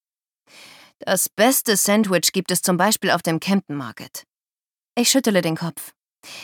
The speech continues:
"Egal, was für ein Wundersandwich du aufgetan hast, ich toppe dich mit dem besten Burger auf dem Broadway Market." Herausforderung angenommen. Den werde ich testen.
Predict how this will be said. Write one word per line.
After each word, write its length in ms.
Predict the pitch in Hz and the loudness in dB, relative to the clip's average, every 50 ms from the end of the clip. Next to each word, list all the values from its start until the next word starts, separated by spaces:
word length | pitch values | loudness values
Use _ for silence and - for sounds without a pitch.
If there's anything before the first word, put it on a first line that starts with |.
| - - _ _ - | -20 -20 _ _ 0
"Egal, 520 | 247 254 233 208 214 226 254 302 302 247 202 | 2 2 4 4 6 6 8 8 6 6 6
was 220 | 226 247 - - | 4 2 2 2
für 80 | - 214 | 2 2
ein 220 | 202 196 180 170 | 2 2 2 4
Wundersandwich 720 | 196 254 285 269 214 - - 214 202 190 - 202 180 - | 6 6 6 6 4 2 2 0 0 0 0 -2 -2 0
du 100 | - 190 | 0 0
aufgetan 560 | - - 202 196 - 170 - - 147 143 147 147 | 2 2 0 0 -2 -8 -8 -8 -8 -10 -10 -10
hast, 240 | - - - - - - - - - _ _ | -8 -8 -10 -10 -14 -20 -20 -20 -20 _ _
ich 280 | - 330 349 - - - | 0 0 0 0 -2 -2
toppe 260 | - 269 285 - 277 | 2 2 2 2 2
dich 180 | 240 240 220 - | 0 0 0 0
mit 140 | 202 185 | -2 -2
dem 180 | - 160 165 160 | -2 -2 -2 0
besten 440 | - 226 269 277 - - - 190 170 | 2 2 2 0 0 -2 -2 0 2
Burger 380 | 185 208 220 208 202 190 165 | 4 4 4 4 4 4 2
auf 100 | 170 - | 2 0
dem 140 | - 170 160 | -2 -2 0
Broadway 440 | - 175 190 190 190 - 156 147 147 | 2 4 4 4 2 0 -6 -10 -8
Market." 480 | 147 139 120 - - - - - - - _ _ _ _ _ _ _ _ _ _ _ _ _ _ _ _ - | -8 -8 -8 -10 -12 -14 -14 -14 -16 -16 _ _ _ _ _ _ _ _ _ _ _ _ _ _ _ _ -2
Herausforderung 720 | - 175 165 160 170 170 - - 185 185 190 190 208 220 233 | 0 2 4 4 4 4 4 2 2 4 4 6 4 4 6
angenommen. 540 | - 240 202 170 165 160 160 160 160 160 - _ - - _ _ - | 4 4 4 4 2 2 2 0 0 -2 -4 _ -18 -20 _ _ -4
Den 160 | - - 175 | -2 -2 0
werde 160 | 170 170 180 214 | 2 2 2 0
ich 80 | - | 0
testen. 440 | - 254 233 190 - - 156 156 | 0 0 0 0 -2 -4 -6 -6